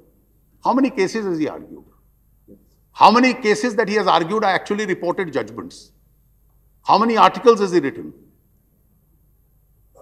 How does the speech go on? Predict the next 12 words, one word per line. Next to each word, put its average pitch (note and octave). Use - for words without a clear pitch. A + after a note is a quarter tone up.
How E3+
many A3+
papers G3+
has G#3+
he G#3+
presented? C#3
How E3+
many A3+
seminars G3
has F#3
he F3
addressed? A#2